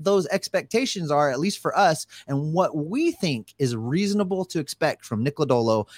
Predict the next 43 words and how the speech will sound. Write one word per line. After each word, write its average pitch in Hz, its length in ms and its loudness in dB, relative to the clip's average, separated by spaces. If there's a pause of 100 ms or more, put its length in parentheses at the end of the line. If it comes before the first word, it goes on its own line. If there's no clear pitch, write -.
(140)
in 123 120 0
the 120 80 -2
twenty 139 480 -2
twenty-three 98 760 -6 (220)
baseball - 340 -8
season. 76 360 -14
We're 117 100 0
gonna 143 140 0
talk 139 200 -2
about 123 260 -4
that 147 200 -2
coming 123 220 -6
up 113 240 -6 (260)
right 90 300 -4
after - 200 -16
this. - 320 -16 (1600)
You 185 120 0
can 180 100 2
follow 165 200 8
the 143 100 6
podcast 156 480 2
on 135 240 2
all 170 260 4
platforms, 151 800 0
including 202 680 4
YouTube. 202 420 0
If 139 80 -4
you're 147 100 -2
watching 180 300 0
us 170 80 -2
there 180 180 0
right 160 180 -2
now, 175 240 -2 (180)
click 185 200 -2
subscribe, 196 760 2 (200)
click 196 260 -2
the 156 100 -2
bell, 175 500 0
because 139 260 -4
we 170 160 2
are 160 140 2
going 143 340 2
live 120 640 2